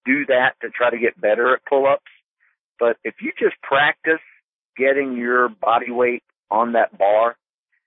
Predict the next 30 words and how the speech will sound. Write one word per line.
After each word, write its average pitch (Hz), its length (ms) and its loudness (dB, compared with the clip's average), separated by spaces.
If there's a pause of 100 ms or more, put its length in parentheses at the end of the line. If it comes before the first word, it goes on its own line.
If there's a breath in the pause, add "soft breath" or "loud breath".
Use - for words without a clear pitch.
(360)
your 123 120 0
body 160 420 0
will 117 180 -2
grow 110 600 -2 (100)
a 95 40 4
lot 120 280 0 (140)
faster 110 640 -2 (500)
to 104 60 -8
being 113 260 0
able 104 220 2
to 95 100 -6
do 92 220 -4
pull-ups, 85 480 -2
whether 107 200 0
you're 101 160 0
doing 92 320 0
negatives 127 500 0 (520 soft breath)
or 101 180 2
you're 95 140 0
doing 98 360 -2
jumping 123 440 -2
pull-ups, 120 400 2 (500)
you 104 80 -4
know, 95 80 -6 (160)
something 147 400 -2
that's 113 160 0 (140)
going 120 320 2
to 107 80 -10 (160)
get 123 300 0
you 113 420 2